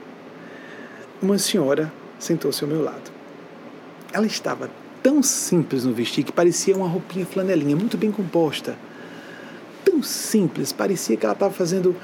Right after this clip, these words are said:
um passeio com as amigas, um domingo de manhã. Muito simples.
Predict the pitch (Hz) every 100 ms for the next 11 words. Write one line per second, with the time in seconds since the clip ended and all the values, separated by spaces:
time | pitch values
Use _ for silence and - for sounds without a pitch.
0 | - - - - - 247 233 214 - -
1 | 233 196 190 151 147 160 214 180 170 156
2 | 180 185 202 196 175 175 160 185 170 123
3 | - - 247 311 - 240 - - 294 262
4 | 220 - - - - - -